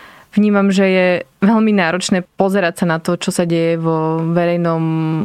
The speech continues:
sektore, čo sa deje v politike, ako sa nevedia dohodnúť, ako vlastne iba rozdeľujú, ako sa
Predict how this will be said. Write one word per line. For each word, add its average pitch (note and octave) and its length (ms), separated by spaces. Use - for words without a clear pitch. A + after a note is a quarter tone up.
sektore, F3 560
čo E3 100
sa E3+ 140
deje D#3+ 240
v - 80
politike, F3 680
ako D#3 220
sa E3+ 160
nevedia F3 320
dohodnúť, E3+ 720
ako - 160
vlastne E3 320
iba E3+ 160
rozdeľujú, E3+ 720
ako - 220
sa E3 240